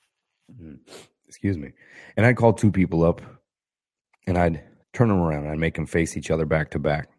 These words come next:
and I'd have them lean on each other. And I said, "This would be a codependent relationship here." Now, I got 'em leaning at a good distance, not just heel to heel and then leaning, but leaning. And I said, "Look, this is a codependent relationship here." And I said, "Oh, all I need is," let's say I'd point at one of 'em, and I said, "Let's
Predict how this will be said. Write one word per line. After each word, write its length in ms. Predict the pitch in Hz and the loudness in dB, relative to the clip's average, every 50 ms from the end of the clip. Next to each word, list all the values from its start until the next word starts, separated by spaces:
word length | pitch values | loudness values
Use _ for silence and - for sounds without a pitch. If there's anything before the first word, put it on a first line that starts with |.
| _ _ _ _ _ _ _ _ _ - | _ _ _ _ _ _ _ _ _ -6
and 80 | 87 85 | -4 -4
I'd 60 | 82 | -2
have 100 | 85 90 | -2 -4
them 100 | 87 82 | -4 -2
lean 160 | 85 87 87 | -2 -2 -2
on 160 | 80 76 73 | -4 -4 -4
each 140 | 73 - - | -6 -8 -8
other. 200 | 78 78 - - _ _ _ _ _ _ _ _ _ - - - - - | -8 -8 -8 -12 _ _ _ _ _ _ _ _ _ -20 -20 -18 -6 2
And 80 | 101 | 2
I 40 | 104 | 2
said, 160 | 95 - 110 | 4 6 6
"This 140 | 117 135 - | 6 6 4
would 80 | - 117 | 4 4
be 140 | 113 107 98 | 6 6 6
a 40 | |
codependent 480 | 95 - 98 92 87 73 98 87 85 69 | 6 4 4 4 4 2 0 0 0 0
relationship 540 | 82 87 92 110 - - 82 73 - 76 - | 0 2 2 2 2 0 -4 -6 -6 -8 -6
here." 140 | - 78 76 | -4 -4 -2
Now, 100 | 71 82 | 2 2
I 60 | 101 | 4
got 140 | 104 110 107 | 4 4 4
'em 100 | 101 92 | 4 4
leaning 340 | 104 107 95 80 73 73 71 | 2 0 0 0 -2 -4 -4
at 80 | 71 | -6
a 60 | 71 71 | -8 -4
good 220 | 76 82 73 73 | -2 -2 -2 0
distance, 480 | 82 82 73 - - 71 69 69 - 78 | 0 -2 -2 -2 -8 -10 -12 -10 -8 -6
not 180 | 76 73 - | -6 -6 -4
just 300 | - 80 73 - - - | -4 -6 -6 -6 -8 -14
heel 260 | - - 90 82 76 | -6 -2 0 0 0
to 80 | 73 76 | 0 -4
heel 240 | 73 - 92 82 76 | -4 -2 -2 -2 -2
and 100 | 71 69 | -2 -6
then 140 | 69 71 82 | -6 -2 -2
leaning, 340 | 101 104 87 76 69 69 | 0 0 0 -2 -4 -6
but 120 | 69 76 76 | -6 -4 -2
leaning. 360 | 92 101 92 73 69 69 73 _ _ _ _ _ _ _ _ _ _ _ _ _ - - - - _ _ _ | 0 0 0 -2 -4 -8 -12 _ _ _ _ _ _ _ _ _ _ _ _ _ -20 -20 -20 -20 _ _ _
And 60 | - 110 | 0 0
I 40 | |
said, 200 | 110 - - 117 | 0 4 4 6
"Look, 160 | 127 120 - - | 6 6 6 4
this 180 | 113 110 - | 2 2 4
is 60 | 95 | 0
a 60 | 92 87 | 0 4
codependent 440 | - 95 87 82 - 87 80 71 | 6 6 6 6 4 2 0 2
relationship 580 | 73 78 76 76 71 - - 69 - - 71 - | 0 2 0 0 0 -4 -10 -14 -8 -8 -8 -6
here." 80 | 78 76 | -4 -4
And 80 | 73 | -4
I 40 | 76 | -4
said, 200 | - - 87 85 | -2 -2 0 2
"Oh, 200 | 90 87 82 - - - - - - | 2 2 0 -2 -8 -20 -20 -14 -2
all 180 | - 107 131 147 | 0 2 4 4
I 120 | 139 120 | 4 4
need 280 | 104 95 87 85 87 85 | 4 4 2 2 2 0
is," 240 | 85 82 82 - - | 0 -2 -2 2 2
let's 220 | 123 117 - - | 2 2 2 2
say 240 | - 104 98 95 92 | 4 6 6 6 6
I'd 180 | 87 80 - | 4 2 0
point 220 | - - 92 85 80 | 0 0 0 2 2
at 80 | 71 | 2
one 160 | 73 80 78 73 | 0 0 0 0
of 160 | 78 78 92 | 0 -2 0
'em, 60 | 95 | 0
and 80 | 87 90 | 0 0
I 20 | |
said, 200 | 90 - 98 92 | 0 0 2 4
"Let's 440 | 104 113 110 - - - - - | 4 4 2 2 -6 -10 -10 -12